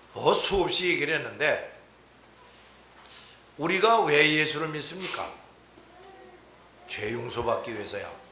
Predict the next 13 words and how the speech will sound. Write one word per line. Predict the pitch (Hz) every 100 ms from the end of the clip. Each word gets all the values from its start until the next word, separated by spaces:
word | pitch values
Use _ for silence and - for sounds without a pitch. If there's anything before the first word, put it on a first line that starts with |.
| - - - - 120
뭐 | 127 117
하기 | 123
위해서? | 123 120 127 - - - - - - - -
죄 | 120 131
용서. | 131 131 117 - - - - - - - - - - - - 123
왜 | 143 180 180
예수 | 175 170
믿습니까? | 170 170 170 165 - 180 - - -
복 | 151 -
받고 | 170 165 165 160
잘 | 151 143
살기 | 147 143 139 139
위해서요. | 139 123 123 92